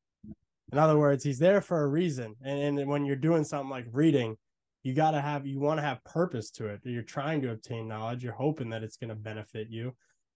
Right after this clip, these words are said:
Uh, if you're just reading and, and just going through words and pages and nothing really sinks in, you, you're frankly wasting your time, and time is of the essence. So that raises a great point. I, I, I'm gonna start doing that more myself. That's why I do,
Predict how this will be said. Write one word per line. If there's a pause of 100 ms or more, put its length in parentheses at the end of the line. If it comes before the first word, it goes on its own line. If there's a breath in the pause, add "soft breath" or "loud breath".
Uh,
if
you're
just
reading
and,
and
just (200)
going
through
words
and
pages
and
nothing
really (360)
sinks
in, (640)
you,
you're (280)
frankly
wasting
your
time,
and
time
is
of
the
essence.
So (340)
that
raises
a
great
point.
I, (260)
I,
I'm
gonna
start
doing
that
more
myself.
That's
why
I
do,